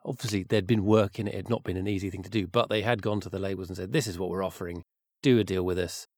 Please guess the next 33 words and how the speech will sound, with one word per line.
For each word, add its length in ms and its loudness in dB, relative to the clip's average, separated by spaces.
And 100 6
they 60 10
got 80 8
the 80 4
publishers 440 4
in 260 6
on 180 -2
board 480 2
later 420 -2
as 140 -2
well 460 4
on 320 -8
deals 220 10
that 80 4
have 100 0
become 300 2
contentious, 720 -4
but 180 0
we'll 60 -4
get 180 0
to 100 -12
that. 160 -4
But 160 2
the 80 6
U 240 12
S, 220 8
the 160 4
labels 400 8
were 200 8
a 40 8
lot 440 8
more 580 4
resistant 920 -4